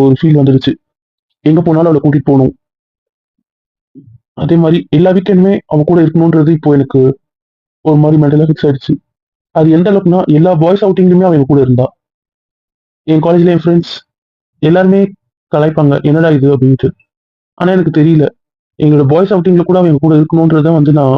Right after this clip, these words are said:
மென்டலா ஃபிக்ஸ் ஆயிட்டேன். அப்படி அவ இல்லைன்னா எனக்கு அந்த இடத்துக்கு போக வேண்டாம், அந்த மாதிரி தோண ஆரம்பிச்சிருச்சு. அதுக்கு பேர் எனக்கு லவ்வான்னு தெரியல, ஆனா என்னை பத்தி யோசிக்கிறவ என் கூடவே இருக்கணும் அப்படின்றது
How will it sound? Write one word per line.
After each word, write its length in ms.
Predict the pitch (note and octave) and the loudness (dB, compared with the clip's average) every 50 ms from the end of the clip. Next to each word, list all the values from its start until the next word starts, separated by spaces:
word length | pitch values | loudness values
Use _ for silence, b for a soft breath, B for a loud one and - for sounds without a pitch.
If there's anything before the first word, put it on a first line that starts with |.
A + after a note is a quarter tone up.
| - - | -2 0
மென்டலா 260 | C3+ C3 C#3 C#3+ C#3+ | 0 0 0 0 -2
ஃபிக்ஸ் 220 | - D#3+ - - C#3 | -2 -4 -4 -2 -2
ஆயிட்டேன். 300 | B2+ B2+ B2 C3 C3+ D#3 _ _ B B B B B B _ - - | -2 0 0 -2 -4 -6 _ _ B B B B B B _ -8 -6
அப்படி 200 | F3 D3+ E3 F3 F3 E3 - - _ - - | -2 0 0 0 0 -2 -2 -6 _ -6 -4
அவ 140 | F3 F3+ F#3+ | -2 0 0
இல்லைன்னா 220 | F#3+ G3 A3 A#3 | 0 0 0 0
எனக்கு 140 | G#3 E3+ E3+ | 0 0 0
அந்த 100 | D3 D3 | 0 0
இடத்துக்கு 240 | C#3+ F3 E3+ - E3+ | 0 -2 -2 -2 0
போக 100 | E3 D#3 D3 | 0 0 0
வேண்டாம், 320 | D3 D3 C#3+ D3 C#3 C3 - _ _ _ _ _ _ _ _ _ - | 0 0 0 0 0 -2 -4 _ _ _ _ _ _ _ _ _ -4
அந்த 160 | D3 D3+ D#3 D3 | -2 0 2 2
மாதிரி 160 | D3 D3 D3 C#3+ | 0 0 0 0
தோண 160 | C#3 C3+ C3 | 0 0 2
ஆரம்பிச்சிருச்சு. 500 | B2+ B2+ B2 A2+ - B2+ B2+ - - - G3 - _ _ _ _ _ _ _ _ _ _ _ - | 0 0 -2 -2 -2 -4 -6 -4 -6 -6 -6 -6 _ _ _ _ _ _ _ _ _ _ _ -14
அதுக்கு 140 | D#3 D3+ D3+ | -10 -8 -4
பேர் 160 | F#3 G#3 A3+ A3 | -2 0 0 0
எனக்கு 200 | G3 F3+ - D#3+ C#3+ | 0 0 0 0 0
லவ்வான்னு 360 | C#3 C#3 C#3 D#3+ E3+ F3+ F3+ E3+ - | 0 0 -2 -2 0 0 0 0 0
தெரியல, 280 | D3 D3 D3 C#3 C#3 D#3+ - _ - | 0 2 2 2 0 0 -2 _ -2
ஆனா 140 | D#3+ E3 F#3 G3 F#3+ D#3+ | -2 0 0 0 0 0
என்னை 120 | D#3 D#3 D#3 | 0 0 -2
பத்தி 160 | D3 D3 - F3 | -2 -2 0 -2
யோசிக்கிறவ 420 | F#3 F#3 F#3+ F3+ F#3 E3+ E3 F3+ F#3 E3 | 0 0 -2 -2 -2 0 0 0 0 0
என் 140 | D3 C#3 | -2 0
கூடவே 240 | - D#3+ D#3+ D#3 D#3+ D#3 | 0 0 2 2 2 0
இருக்கணும் 340 | D3+ - C#3 C#3 C3+ C#3 - _ _ _ _ _ _ _ _ _ _ _ _ _ _ _ _ _ - | 0 0 0 0 -2 -2 -6 _ _ _ _ _ _ _ _ _ _ _ _ _ _ _ _ _ -6
அப்படின்றது 520 | D3 D3 C#3+ E3 E3 D#3 D#3 D3 D3 E3 | -4 0 0 2 2 2 2 2 2 2